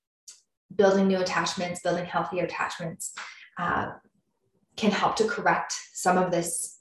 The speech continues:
this damage. So trauma in the brain, the amygdala is the part of the brain, uh, with the emotional computer and the alarm system.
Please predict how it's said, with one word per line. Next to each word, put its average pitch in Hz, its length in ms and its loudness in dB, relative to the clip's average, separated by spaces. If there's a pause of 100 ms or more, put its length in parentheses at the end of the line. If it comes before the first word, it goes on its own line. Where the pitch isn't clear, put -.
(160)
this 170 180 4
damage. - 500 -4 (2500)
So 233 300 8
trauma 262 420 6
in 247 140 8
the 226 80 8
brain, 202 440 2 (140)
the 220 120 10
amygdala 214 640 6
is 190 140 0
the 196 100 -8
part 190 140 0
of 202 40 4
the 190 60 2
brain, 180 560 -4 (120)
uh, 175 360 0
with 185 160 -2 (180)
the 185 120 0
emotional 185 440 4
computer 175 680 0 (180)
and 170 320 0
the 175 160 -2
alarm 165 320 2
system. 233 560 2